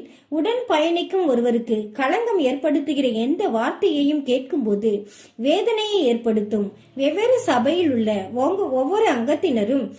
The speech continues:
இப்படிப்பட்ட நிலைமையை அடையும் பொழுது எந்தளவு அதிகமாக கிறிஸ்துவ அன்பின் பிணைப்புகளில்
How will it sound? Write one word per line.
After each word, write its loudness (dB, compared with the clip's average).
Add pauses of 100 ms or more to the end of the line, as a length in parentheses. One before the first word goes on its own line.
(180)
இப்படிப்பட்ட 0
நிலைமையை 0
அடையும் 2
பொழுது 2 (340)
எந்தளவு 2
அதிகமாக 0
கிறிஸ்துவ 0 (320)
அன்பின் 0
பிணைப்புகளில் 0